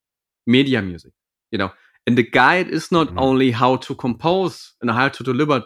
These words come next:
Speaker 1: those files, which is, by the way, also in the course included, which many, many people have problems with, by the way. Um, but how can you start a business? Because as a composer, you are your own business. That's the most important thing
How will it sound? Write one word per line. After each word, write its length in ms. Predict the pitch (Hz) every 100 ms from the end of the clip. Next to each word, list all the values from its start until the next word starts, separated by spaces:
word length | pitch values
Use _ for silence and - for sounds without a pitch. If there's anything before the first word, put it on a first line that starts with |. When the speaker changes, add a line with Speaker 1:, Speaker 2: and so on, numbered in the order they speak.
| -
Speaker 1:
those 220 | 107 104
files, 380 | - 156 117 -
which 180 | 127 -
is, 80 | -
by 180 | 117
the 80 | 120
way, 120 | 110
also 380 | 101 120 139 131
in 80 | 110
the 80 | 101
course 300 | - 139 -
included, 460 | 95 - 160 123 - _ -
which 240 | 113 -
many, 280 | 110 127 175
many 260 | 151 127 110
people 320 | - 190 101
have 200 | 90 -
problems 400 | 160 147 95 -
with, 140 | 90 -
by 100 | 85
the 100 | 85
way. 220 | 92 92 - _ _ _ _ -
Um, 240 | 95 87 - _ -
but 120 | 117
how 260 | - 135 202
can 280 | - 190 190
you 60 |
start 420 | 180 - 147 143
a 20 | 131
business? 480 | 175 208 - 82
Because 420 | - 117 131 120 -
as 140 | 104
a 60 | 110
composer, 720 | 117 104 139 165 156 104 127 - _ _ _ _
you 280 | 123 127 151 -
are 260 | 110 123
your 280 | 120 120 113
own 240 | 104 113 113
business. 600 | 147 165 101 - - _ _ _ _ _ _ _ _ -
That's 260 | 123 -
the 180 | 160 147 - 143
most 420 | 131 143 196 -
important 580 | 180 - 160 180 170 170
thing 460 | - 160 170 185